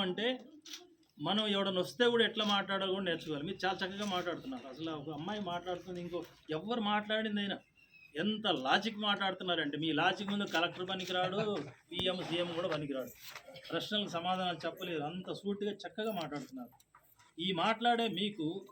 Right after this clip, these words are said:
ఇంకా కొన్ని చట్టాలు చెప్తాను నేను, అవి కూడా మీకు గుర్తుపెట్టుకోండి, అవి కూడా మాట్లాడండి. రెండు వేల పదమూడులో,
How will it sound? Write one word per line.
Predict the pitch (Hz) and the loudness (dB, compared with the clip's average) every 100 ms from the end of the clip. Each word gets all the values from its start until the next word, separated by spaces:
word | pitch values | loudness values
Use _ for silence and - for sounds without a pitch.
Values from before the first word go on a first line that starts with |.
| - - - | -20 -16 -4
ఇంకా | 202 208 | -2 0
కొన్ని | 208 202 | 0 2
చట్టాలు | 202 202 247 233 | 2 6 6 8
చెప్తాను | 196 - 151 | 4 0 -4
నేను, | 123 - _ _ - - | -4 -12 _ _ -14 -2
అవి | 175 220 | 4 4
కూడా | 226 214 | 4 2
మీకు | 175 151 151 | -2 -4 -4
గుర్తుపెట్టుకోండి, | 160 196 190 - 180 190 240 - - | -2 -2 -2 -4 -4 -4 -6 -10 -4
అవి | 175 214 | 4 6
కూడా | 214 185 | 6 4
మాట్లాడండి. | 156 156 131 113 - _ _ _ _ _ _ _ 156 | 2 2 0 -4 -16 _ _ _ _ _ _ _ -2
రెండు | 202 233 | 2 6
వేల | 247 233 220 | 6 6 2
పదమూడులో, | 185 202 208 196 185 | 2 4 4 2 -2